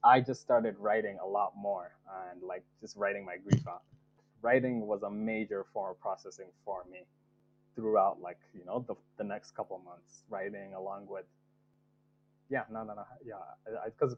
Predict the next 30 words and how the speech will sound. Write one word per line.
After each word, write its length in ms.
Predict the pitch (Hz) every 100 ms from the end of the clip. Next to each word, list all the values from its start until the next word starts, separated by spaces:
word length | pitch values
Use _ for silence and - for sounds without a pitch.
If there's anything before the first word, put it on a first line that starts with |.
| -
because 220 | 131 160
he 80 | 156
passed 220 | 180 185
away 100 | 165
over 120 | 131
the 100 | 113 110
summer, 280 | 120 101 -
and 80 | -
so 140 | 127
we 120 | 120
were 100 | 123
on, 100 | 117
like, 160 | 113 104
summer 240 | - 107
vacation 420 | 101 95 101 98 104
from 120 | -
school, 420 | - - 104 175 - _ _ _ -
um, 400 | 113 104 101 98 _ _ _ _
and 280 | 113 110 107
which 380 | 107 151 170 277 - 170
honestly 380 | 208 202 - 156
was, 240 | 131 117 113 _
like, 180 | 127 110 - -
i-, 260 | - - 127
is 160 | 127 120
better 440 | 127 131 190 226
and, 140 | 123 123
or 160 | 123 120
more 240 | 123 123
ideal 560 | 113 113 113 127 190